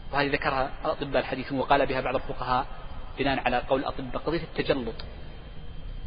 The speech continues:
فإن دم الحيض لا يتجلط لأنه قد تجلط في الرحم قبله، وأما غيره فإنه يتجلط.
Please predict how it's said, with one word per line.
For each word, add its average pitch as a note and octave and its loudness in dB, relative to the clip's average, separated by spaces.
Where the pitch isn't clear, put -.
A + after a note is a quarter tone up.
فإن C#3+ 2
دم D3+ 8
الحيض D3 2
لا D3+ 4
يتجلط C3 2
لأنه D3 2
قد C#3 0
تجلط C3 2
في - -2
الرحم B2+ 0
قبله، C3+ -2
وأما D#3 4
غيره D3 4
فإنه C3+ -2
يتجلط. A#2+ 0